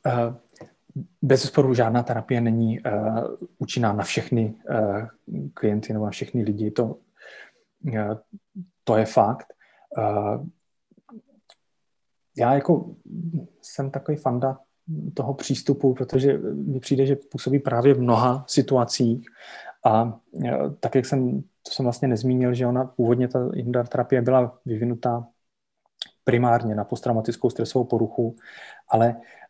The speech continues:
eh, dají se z ní dělat i dobré, eh, pokroky i třeba u lidí, kteří mají jiné úzkostné potíže, no, třeba panické ataky, eh, různé formy fobií a, a tak dál. Ale, eh, určitě jsem se potkal taky s, s lidmi, kde vlastně ten,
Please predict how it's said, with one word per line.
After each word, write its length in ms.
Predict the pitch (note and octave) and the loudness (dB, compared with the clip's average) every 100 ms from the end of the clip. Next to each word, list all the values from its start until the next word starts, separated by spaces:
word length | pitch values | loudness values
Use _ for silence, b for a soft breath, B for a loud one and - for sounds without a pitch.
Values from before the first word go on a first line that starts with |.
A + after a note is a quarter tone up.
| - | -6
eh, 100 | - | -4
dají 260 | C3+ A2+ A2+ | -2 -2 -2
se 140 | - | -2
z 80 | A2 | -2
ní 120 | A#2+ | -2
dělat 260 | A#2 A#2+ A2+ | 0 0 0
i 80 | A#2 | -2
dobré, 400 | A2 - A#2+ A#2 - | 0 0 2 0 -4
eh, 60 | G#2+ G#2 G#2+ - - | -4 -2 -4 -6 -8
pokroky 400 | - A#2+ A2+ - | 0 0 0 -4
i 100 | A#2 | -4
třeba 220 | - B2 | -2 0
u 80 | A#2 | 0
lidí, 200 | A2 A#2 | -2 -4
kteří 180 | A#2 | -4
mají 240 | A2+ A2+ A2 | 0 0 2
jiné 240 | A2+ G#2 | 0 0
úzkostné 480 | G#2 G#2+ - - A2 | -2 -6 -6 -4 -6
potíže, 520 | G2+ G#2 - G#2+ G#2 F#2+ _ | -4 -6 -4 -4 -6 -8 _
no, 140 | - A2 | -12 -6
třeba 160 | - | -6
panické 460 | A2 G#2 G#2+ - A#2+ | -2 -2 -4 -4 -4
ataky, 640 | C3 - - A2 G#2 G#2 A2+ _ _ - | -2 -4 -2 0 0 -4 -12 _ _ -2
eh, 500 | A2 G#2 G#2 - - | 0 0 -2 -6 -6
různé 260 | A2 G#2+ A2 | -4 -2 -2
formy 280 | - A2+ A2 | -2 -2 0
fobií 560 | - G#2 A2 G#2 G2+ B B B B _ | 0 2 0 0 -4 B B B B _
a, 80 | - | -4
a 140 | - | 0
tak 200 | - G#2+ | 2 2
dál. 360 | A2+ G2 G2+ A2 B B B B - | 4 4 2 -6 B B B B 0
Ale, 300 | A2 A#2+ A#2+ _ _ _ _ | 4 4 0 _ _ _ _
eh, 320 | A2+ G#2+ G#2 - - _ - _ _ _ _ _ _ | 2 2 2 -2 -12 _ -20 _ _ _ _ _ _
určitě 520 | C3 - D3+ C3 C#3 - | -4 -2 2 4 2 -4
jsem 280 | - C3 | -2 -2
se 120 | B2+ - | -2 -2
potkal 280 | B2 - | 0 2
taky 220 | B2 A#2+ B2+ | 2 2 -2
s, 80 | - | -2
s 320 | - - - | -16 -8 4
lidmi, 500 | C3 B2 B2+ B2 - | 4 6 2 0 -2
kde 500 | C#3 A#2 B2 A#2+ B2+ - | -2 4 4 4 0 -8
vlastně 320 | B2 A2+ A#2 | -8 -8 -4
ten, 260 | A#2+ A2 | -4 -4